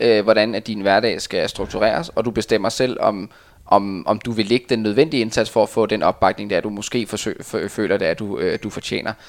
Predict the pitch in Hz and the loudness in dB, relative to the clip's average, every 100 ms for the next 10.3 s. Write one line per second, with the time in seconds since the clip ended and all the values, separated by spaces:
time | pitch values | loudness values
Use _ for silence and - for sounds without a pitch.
0 | - - 143 220 214 160 131 127 120 127 | -6 0 2 2 2 2 4 4 2 -4
1 | - 98 113 143 _ - 98 87 - - | -8 -6 -6 -10 _ -2 2 0 -2 -2
2 | 98 98 180 175 160 151 135 131 120 117 | -2 -2 0 0 0 2 2 0 0 0
3 | 113 113 - - 107 - 110 143 147 113 | 0 -4 -4 -6 -8 -8 -4 -4 -2 0
4 | 110 123 - 92 - - 104 117 113 107 | 0 0 -4 -6 -8 -10 -2 0 0 -6
5 | - - - - 151 - - 185 - - | -8 -10 -10 -4 -4 -4 -6 -12 -16 -20
6 | - _ - 117 104 98 73 53 - 110 | -20 _ 6 8 8 4 -2 -8 -2 0
7 | 82 80 60 - 110 113 87 98 110 123 | 2 0 -2 -2 0 0 0 -4 -8 -6
8 | 135 - 104 - 110 - 90 87 - - | -4 -4 -4 -2 -4 -2 -4 -4 -6 -10
9 | - _ _ _ _ - - 117 104 82 | -12 _ _ _ _ -16 0 4 6 4
10 | 62 95 | 2 -2